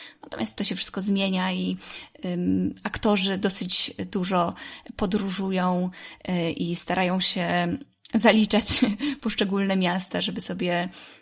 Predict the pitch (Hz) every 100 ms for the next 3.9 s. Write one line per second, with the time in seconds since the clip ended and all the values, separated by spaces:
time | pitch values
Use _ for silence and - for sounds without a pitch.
0 | _ - 185 180 180 175 - - _ -
1 | 226 240 - 220 208 - 156 - 190 185
2 | 185 185 208 170 - 180 - 180 175 180
3 | - 185 185 185 - - - - -